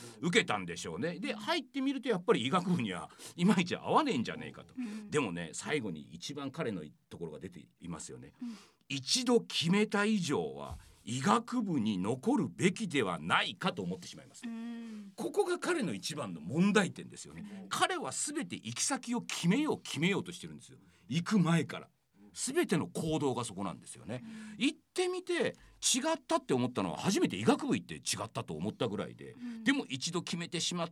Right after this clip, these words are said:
Speaker 1: たら、これはやらなきゃいけないんじゃないのか。
Speaker 2: うん。
Speaker 1: それはなんで一度決めたことを覆しちゃいけないのか。多分、世間体なんでしょうね、彼にとって。
Speaker 2: でも、一度決めたこと、それよりも前に覆してますよね。だから、
Speaker 1: だから、
Speaker 2: 北大に
Speaker 1: 医学部っていうのは、
Speaker 2: あー。
Speaker 1: 医学部っていうのは世間体がいいから。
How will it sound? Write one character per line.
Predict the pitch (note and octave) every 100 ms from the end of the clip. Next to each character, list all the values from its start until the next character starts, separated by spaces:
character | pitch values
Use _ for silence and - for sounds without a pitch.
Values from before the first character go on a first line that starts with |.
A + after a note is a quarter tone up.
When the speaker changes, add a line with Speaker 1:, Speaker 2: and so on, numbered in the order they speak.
| -
Speaker 1:
た | C4
ら、 | C#4
こ | - D#3+
れ |
は | D3+ C3 - - - _ -
や | A2+ C#3+
ら | D#3+
な | D#3
き | C3
ゃ |
い | G#2
け | B2+
な | B2 A#2+
い |
ん |
じ | G2+
ゃ |
な | F2+ E2
い | D2
の |
か。 | - -
Speaker 2:
う |
ん。 | A3 G#3+ G#3
Speaker 1:
そ | - D#4+
れ |
は | C4
な | A3 F#4+
ん | F4+
で | F#3
一 | A#2 C3
度 | B2+
決 | B2+
め | A#2+
た | B2
こ | B2+
と | B2
を | G#2 F#2 G#2+ - - - - -
覆 | - C3+ C#3
し | B2
ち | F2+
ゃ |
い | E2+
け | F#2
な | E2+
い |
の | D2+
か。 | C2+
多 | -
分、 | B3 D#2 E2 _ _ _ _ _ _ _ _
世 | - B3+
間 | B3+ D4 -
体 | A#3+ G3+
な |
ん | B2
で | E2
し |
ょ | D2
う |
ね、 | D2
彼 | E2 -
に |
と | -
っ |
て。 | _ - _ -
Speaker 2:
で | G4+
も、 | C#4+ A#3
一 | D4+ A#4
度 | B4
決 | A#4 B4
め | A#4
た | A#4
こ | A#4+
と、 | D4
そ | F#4
れ | G#4
よ | A#4+
り | G4
も | A3+
前 | A3 G4 F#4+
に | C4 C4+
覆 | - - G#4 A#4+ F#4
し | -
て | G#3+
ま | G3
す | F#3+ F#3+
よ | G3
ね。 | G#3+ F#3+
だ | G#3+
か | G#3+
ら、 |
Speaker 1:
だ | A#2+
か | -
ら、 |
Speaker 2:
北 | D3
大 |
に | F#3+ D#4
Speaker 1:
医 | C4+
学 | D#4
部 | G#3
っ | -
て | -
い | D#2 C#2+ C2
う |
の | C2 C2+
は、 | C2+ -
Speaker 2:
あ | - A3 -
ー。 |
Speaker 1:
医 | A#3
学 | D#4 - D4
部 | G#3
っ |
て | - G#2
い |
う | E2+
の | D2+
は | C#2
世 | - F#3+
間 | C4 C4
体 | A3 F#3+
が | D3
い | A2
い |
か | -
ら。 | -